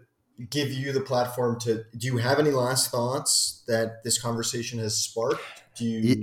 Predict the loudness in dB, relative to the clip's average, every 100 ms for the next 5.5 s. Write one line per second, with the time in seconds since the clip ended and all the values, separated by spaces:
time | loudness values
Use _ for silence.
0 | -2 0 6 10 10 10 8 6 4 2
1 | 2 0 0 -2 0 -2 -4 -2 0 0
2 | 0 2 0 -4 -14 -16 0 6 8 8
3 | 6 0 -16 6 10 12 10 4 -4 2
4 | 6 8 10 8 8 8 8 6 8 10
5 | 10 10 8 6